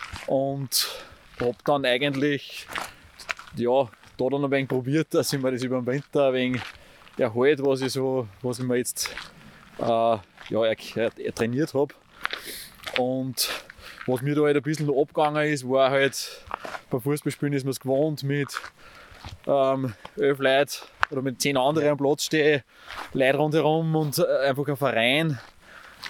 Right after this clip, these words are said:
Und das hat mir schon immer extrem taugt und das wollte ich halt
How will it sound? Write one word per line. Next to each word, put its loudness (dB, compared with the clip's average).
Und -2
das 2
hat 0
mir 0
schon 4
immer -2
extrem -2
taugt 0
und -2
das -2
wollte -2
ich -2
halt 0